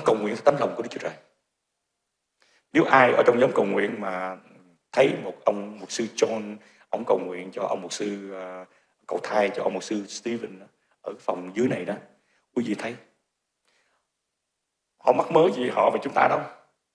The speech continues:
Mà người nào đến mà mục sư Francis, à, Francis, à, Stephen, ông đặt tay lên, ông quỳ gối, ông khóc lóc, ông cầu nguyện. Ông có bà con như quý vị đâu,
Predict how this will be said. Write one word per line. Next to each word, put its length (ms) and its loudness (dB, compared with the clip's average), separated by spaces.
Mà 80 4
người 160 4
nào 200 4
đến 260 4
mà 100 0
mục 120 -2
sư 200 0
Francis, 420 -4
à, 120 2
Francis, 300 2
à, 340 -2
Stephen, 320 4
ông 100 -4
đặt 160 4
tay 140 6
lên, 80 4
ông 160 -6
quỳ 180 6
gối, 100 2
ông 160 -2
khóc 240 -2
lóc, 140 2
ông 120 -10
cầu 160 -4
nguyện. 140 -18
Ông 140 4
có 60 2
bà 180 10
con 180 10
như 100 0
quý 80 4
vị 60 4
đâu, 160 6